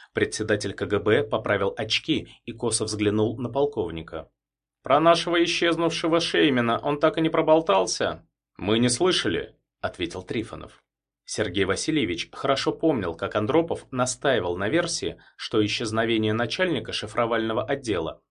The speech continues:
майора Шеймена, вместе с супругой – дело рук сотрудников милиции. Они убили их и спрятали трупы по прямому приказу Щелокова.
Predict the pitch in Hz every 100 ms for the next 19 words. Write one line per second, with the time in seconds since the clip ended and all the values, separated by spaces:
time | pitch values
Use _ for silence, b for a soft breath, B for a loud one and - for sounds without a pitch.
0 | - 113 113 113 107 - 113 87 80 78
1 | b b 107 117 110 - - 120 117 185
2 | 123 90 117 110 120 120 131 131 - 135
3 | 143 139 139 147 156 151 107 - - 73
4 | 71 _ _ _ _ _ 113 110 113 123
5 | 110 165 131 98 - - 120 - 123 123
6 | 123 123 175 165 98 - 123 135 135 135
7 | 139 139 - 139 143 143 - 120 82 -
8 | 80 76